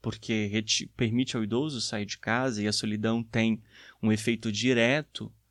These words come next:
na sintomatologia depressiva, mas a estrutura urbana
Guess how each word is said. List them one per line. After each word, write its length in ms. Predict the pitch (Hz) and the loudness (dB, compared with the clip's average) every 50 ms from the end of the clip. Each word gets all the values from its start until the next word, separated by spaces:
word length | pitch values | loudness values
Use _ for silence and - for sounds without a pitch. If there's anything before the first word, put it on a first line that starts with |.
| _ _ _ _ _ _ - | _ _ _ _ _ _ -4
na 600 | - 110 110 107 107 107 104 104 101 101 101 101 | 0 2 2 4 4 4 4 2 2 0 0 -2
sintomatologia 800 | - - 120 110 113 110 110 104 110 107 107 110 107 101 107 104 | -2 -2 -2 0 0 0 0 0 0 0 0 0 0 0 -2 -2
depressiva, 840 | 98 101 - - 104 101 - - - 143 156 160 139 117 113 117 - _ _ _ - - - - - - - | -4 -6 -6 -6 -6 -6 -6 -4 -2 0 0 0 -2 -4 -8 -10 -10 _ _ _ -20 -20 -20 -20 -14 -4 2
mas 440 | 127 143 151 160 170 156 - - - _ _ _ _ _ _ _ _ _ _ _ - _ _ _ - | 4 6 6 6 4 2 0 -4 -6 _ _ _ _ _ _ _ _ _ _ _ -20 _ _ _ 0
a 320 | - 135 139 143 139 143 143 | 4 4 6 6 6 4 4
estrutura 440 | 143 - - 147 143 - 202 202 | 2 2 0 -2 0 0 2 4
urbana 720 | 214 190 - - 127 117 123 127 127 123 120 117 110 104 104 | 2 2 0 -2 -4 2 6 6 6 6 4 2 0 -2 -4